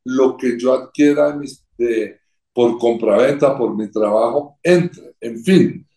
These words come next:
la ley en materia, la ley, los fallos en materia de familia cada día son más amplios y más dispositivos como deben ser.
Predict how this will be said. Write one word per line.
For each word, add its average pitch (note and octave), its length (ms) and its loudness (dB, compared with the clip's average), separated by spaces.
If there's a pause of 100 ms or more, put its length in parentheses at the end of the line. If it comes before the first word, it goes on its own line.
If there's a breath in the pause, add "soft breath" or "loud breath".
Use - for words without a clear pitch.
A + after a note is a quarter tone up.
(200)
la A#2+ 440 2
ley D#3+ 580 2
en E3+ 180 -2
materia, B2+ 500 -4
la G#2+ 180 -6
ley, C3+ 280 0
los G2 260 -6
fallos A#2+ 640 -6 (520)
en A#2 160 -8
materia A2+ 420 -4
de D3 80 0
familia A#2+ 460 -8
cada C3 200 -8
día C3 180 -6
son B2+ 280 -8
más B2+ 300 -8
amplios B2+ 440 0
y G#2+ 80 4
más F#2 200 0
dispositivos A2 840 -2
como D#2 240 -4
deben G2 180 -4
ser. - 220 4